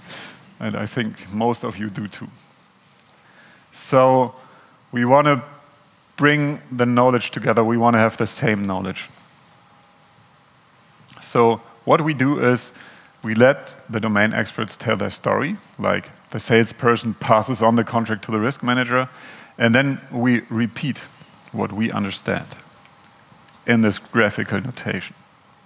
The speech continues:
So the salesperson hands over the contract to the risk manager. Okay, there we already can see a difference. Hand over passes. Is that right? Well, we don't know, because we don't have the domain experts here.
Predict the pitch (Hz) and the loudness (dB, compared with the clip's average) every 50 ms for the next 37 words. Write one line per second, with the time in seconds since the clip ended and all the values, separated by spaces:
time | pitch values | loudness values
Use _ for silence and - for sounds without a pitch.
0 | _ - - - - - 107 98 101 - - 117 127 131 131 - - 135 123 123 | _ -20 -16 -12 -12 -8 -6 -4 -4 0 2 4 4 4 2 0 0 2 2 2
1 | - 120 113 110 - - - - - - - - - - - - - - - - | 0 -4 -6 -8 -8 -14 -20 -20 -20 -20 -20 -20 -20 -20 -20 -20 -20 -20 -14 -2
2 | - 139 135 143 143 110 123 127 131 143 131 123 123 120 - - 135 127 - - | 2 2 4 4 4 4 4 4 6 6 6 6 4 4 2 2 0 0 0 -2
3 | 117 107 - 123 113 113 110 110 - - - 104 98 98 95 - 98 92 90 87 | -2 -2 0 0 2 4 2 2 0 -2 -4 -4 -4 -4 -4 -6 -6 -8 -10 -12
4 | - - - - - 147 151 - - 120 113 101 107 110 - - - - - - | -16 -20 -16 -10 -6 -6 -4 -2 -2 -2 -2 -2 -4 -10 -16 -20 -20 -8 -4 -2
5 | 117 113 110 107 110 113 110 113 117 117 117 - 110 113 110 107 107 101 - 123 | 0 0 0 2 2 2 2 2 0 -2 -4 -4 -2 0 2 2 2 0 0 0
6 | 107 98 - - 113 98 95 110 101 - - 110 110 - - - 104 107 110 113 | 0 0 0 0 0 2 2 0 0 0 -4 -8 -10 -6 -2 0 2 2 2 0
7 | - 113 113 110 104 101 107 107 98 - - 110 107 107 110 - 117 110 101 - | -2 -2 -2 -2 0 0 -2 -2 -2 0 2 4 4 4 2 -2 -6 -8 -8 -10
8 | - - - - - - - - - - - - - - - - - 104 95 101 | -14 -20 -20 -20 -20 -20 -20 -20 -20 -20 -20 -20 -20 -18 -6 -2 -2 -2 0 2
9 | 101 104 110 117 - - - - - 101 92 101 - - - _ _ _ _ - | 4 4 4 2 2 -2 -6 -4 -2 -2 -2 -4 -8 -20 -20 _ _ _ _ -20
10 | - _ _ - 117 104 110 110 104 95 - - - _ - - - - - - | -20 _ _ -6 -2 0 0 0 0 -2 -4 -6 -14 _ -20 -20 -20 -20 -20 -20
11 | - - 104 127 131 131 107 120 123 135 131 135 127 - 139 117 135 127 139 135 | -20 -10 0 2 2 2 2 2 4 4 4 4 2 2 0 0 2 2 2 2
12 | 123 104 - - - 110 101 - - 104 - | 2 0 -2 -4 -10 -14 -14 -14 -14 -16 -16